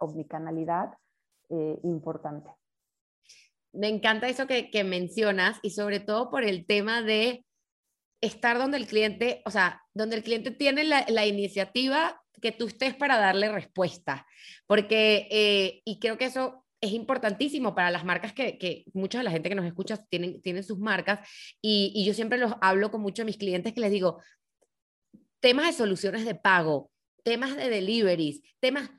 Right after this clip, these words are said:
Speaker 2: tú necesitas poder darle al cliente todas las soluciones, que no haya pero. O sea, tú tienes que quitar todas las barreras, que es un poco lo que, lo que, lo que me dices tú de, mira, si el cliente está en la tienda, al frente de la tienda, va, va para la tienda y compra.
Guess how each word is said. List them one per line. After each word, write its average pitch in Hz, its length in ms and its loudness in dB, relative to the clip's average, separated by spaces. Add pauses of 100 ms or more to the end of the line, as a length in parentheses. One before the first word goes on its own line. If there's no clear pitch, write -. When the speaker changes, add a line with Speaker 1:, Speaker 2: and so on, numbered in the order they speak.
(200)
Speaker 2:
tú 302 140 0
necesitas 320 580 -4
poder 247 380 -2
darle 269 440 0
al 240 280 -2
cliente 233 760 -4
todas 320 300 2
las 269 120 -4
soluciones, 220 760 -4
que 240 160 -4
no 311 100 0
haya 294 260 4
pero. 254 360 4
O 143 120 -12 (140)
sea, 277 140 -6
tú 302 100 -2
tienes 339 160 -2
que 262 100 -6
quitar 240 340 0
todas 294 220 2
las 240 160 2
barreras, 220 720 2 (320)
que 247 100 -2
es 269 40 0
un 269 60 -4
poco 277 180 -2
lo 277 140 0
que, 202 200 0
lo 202 160 -2
que, 196 220 0
lo 190 180 0
que 202 60 -4
me 196 160 0
dices 208 240 0
tú 277 80 -8
de, 285 240 -2
mira, 247 220 -2
si 214 80 -4
el 208 80 -4
cliente 202 240 -2
está 294 380 0
en 262 120 2
la 220 140 2
tienda, 220 240 0
al 226 100 -6
frente 214 220 -2
de 202 40 0
la 196 60 -2
tienda, 247 220 0
va, 262 100 4 (160)
va 202 80 6
para 202 100 0
la 208 60 -2
tienda 185 160 -6
y 170 40 -10
compra. 170 280 -2